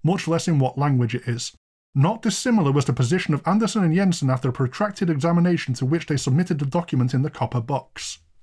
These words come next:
After two days' contemplation of it, Jensen, who was the bolder spirit of the two, hazarded the conjecture that the language was either Latin or Old Danish.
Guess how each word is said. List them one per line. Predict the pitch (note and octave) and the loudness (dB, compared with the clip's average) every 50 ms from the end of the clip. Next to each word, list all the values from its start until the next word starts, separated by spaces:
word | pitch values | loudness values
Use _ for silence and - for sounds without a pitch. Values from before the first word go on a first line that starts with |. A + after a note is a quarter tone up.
| _ _ _ _ _ _ _ _ _ _ _ - | _ _ _ _ _ _ _ _ _ _ _ -6
After | D#3+ C3 - D3 | -6 -4 -4 -4
two | B2+ - - - G3+ G#3 | -6 -2 0 2 2 4
days' | F#3 F#3+ F#3+ F3+ | 4 2 2 0
contemplation | - - F#3+ E3 - F3 D#3+ - - F3 F3 - - F3+ | 0 0 -2 0 2 2 0 2 2 0 0 2 0 0
of | E3 E3 | 0 0
it, | F#3+ F#3 - - - | 0 -2 -4 -4 -2
Jensen, | C3+ E3 F#3+ F3+ E3+ - - F#3 G3 G3 G3 - | 0 2 2 2 2 2 2 2 2 2 0 0
who | C#3 | 0
was | C3 C3 A#2+ | 0 0 0
the | - | 0
bolder | B2 - D3+ D#3 D#3 C#3+ | 0 0 0 0 0 0
spirit | C#3 - - - F3 D#3 B2+ | -2 -2 -2 0 0 2 2
of | B2 | 2
the | B2 B2+ | 0 0
two, | B2 - - C3 C#3+ D#3+ - - _ _ _ - | -2 -2 0 0 0 0 -2 -8 _ _ _ -6
hazarded | - G3 G3 - A3+ A3 G#3+ G3+ | -2 -2 0 0 2 2 2 2
the | F#3 F#3 | 2 2
conjecture | - F#3 F3 D3 D3+ E3+ D#3 C3 - C#3 | 2 2 2 4 4 2 0 0 -2 -2
that | B2 B2+ | 0 0
the | B2 C3 | 0 0
language | A#2+ C#3 D#3 F3 F3 D3+ C3+ A#2+ | 0 2 2 2 2 2 2 0
was | D3+ - - | 0 -2 0
either | C3 A#2+ B2 | 0 0 2
Latin | A#2+ A#2+ C3+ F3 F#3+ F#3 - - B2 B2 B2+ | 0 0 0 0 -2 -2 -2 0 0 0 0
or | - C3+ C3+ - | -2 -4 -4 -2
Old | - A#2+ A#2+ A#2 A2+ | -2 -2 -2 -2 -2
Danish. | - D3 C#3+ C3 A#2+ A#2+ C#3 - - - - - | -2 0 2 2 0 0 -4 -8 -12 -12 -12 -14